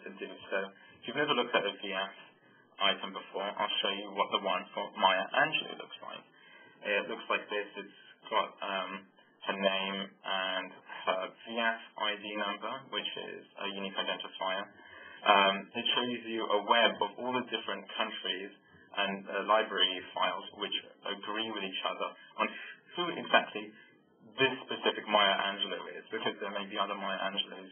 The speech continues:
with the same name, particularly in cases where the name is, like, something like John Smith. Um, but in these cases, a lot of these people agree that she was born in nineteen twenty-eight and hasn't died yet.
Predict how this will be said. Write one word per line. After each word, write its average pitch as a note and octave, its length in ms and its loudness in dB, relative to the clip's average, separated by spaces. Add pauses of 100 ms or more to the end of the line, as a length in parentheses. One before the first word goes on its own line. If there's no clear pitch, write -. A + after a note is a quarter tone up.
(120)
with - 160 -16
the - 100 -16
same F#2+ 220 -6
name, A2+ 320 0 (420)
particularly A2+ 380 -4
in G2 160 -8
cases G2 420 -8 (320)
where G2 220 -2 (160)
the G#2 80 -4
name F#2+ 240 -2
is, G2 240 -6
like, F#2 160 -4
something G2+ 240 -4
like F2 180 -4
John F#2+ 160 -4 (140)
Smith. G2+ 240 -6 (560)
Um, G#2 280 4 (200)
but B2 160 2
in B2+ 160 -4
these C3 160 -8
cases, G2+ 400 -4 (160)
a G2 80 -2
lot G2+ 160 0
of - 20 -6
these G#2+ 140 -8
people G2 240 -8
agree G2 180 -4
that F2+ 220 -4
she F#2 80 -8
was G2 240 -12
born F#2+ 160 -4
in F#2+ 80 -6
nineteen F#2+ 340 -4
twenty-eight G2+ 480 -4
and - 160 -16
hasn't F#2+ 220 -12
died F#2+ 260 -4
yet. F2+ 160 -10